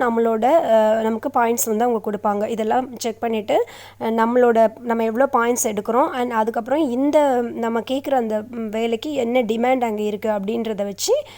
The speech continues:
நமக்கு வந்து, ம், இன்வைட் வரும். ஓகேங்களா? So, இதுல என்ன ஒரு இதுனா,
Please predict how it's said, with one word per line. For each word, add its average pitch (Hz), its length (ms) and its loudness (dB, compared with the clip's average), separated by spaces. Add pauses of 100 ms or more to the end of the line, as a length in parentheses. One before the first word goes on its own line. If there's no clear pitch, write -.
(200)
நமக்கு 269 360 4
வந்து, 226 580 4
ம், 202 40 -4
இன்வைட் 220 540 -2
வரும். 208 320 -2
ஓகேங்களா? 208 420 2 (240)
So, 262 560 8
இதுல 240 400 0
என்ன 302 640 4
ஒரு 233 240 4
இதுனா, 233 420 4